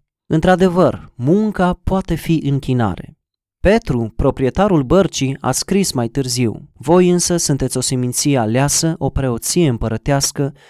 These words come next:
un neam sfânt, un popor pe care Dumnezeu și l-a câștigat ca să fie al lui, ca să vestiți puterile minunate ale celui ce v-a chemat din întuneric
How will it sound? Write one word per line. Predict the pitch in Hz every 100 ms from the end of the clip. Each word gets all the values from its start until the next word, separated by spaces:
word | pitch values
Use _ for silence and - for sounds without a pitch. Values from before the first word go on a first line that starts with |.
| _ _
un | 135
neam | 151 180
sfânt, | 160 - - 175 180 170 -
un | - 139
popor | 139 135 - 185 180
pe | 165
care | - 151
Dumnezeu | 143 135 131 113 160 156
și | -
l-a | 139
câștigat | 127 123 - 127 117 135
ca | - 127
să | -
fie | 120 131 127
al | - 113 113
lui, | 135 151 160 _ - - -
ca | -
să | 151 156
vestiți | 135 143 - 214 -
puterile | - 165 180 175 160 147
minunate | 135 127 139 151 147
ale | 139 127 123
celui | - - 180
ce | 170 160
v-a | 135
chemat | 131 127 139 135
din | 120 123
întuneric | 120 110 117 139 143 139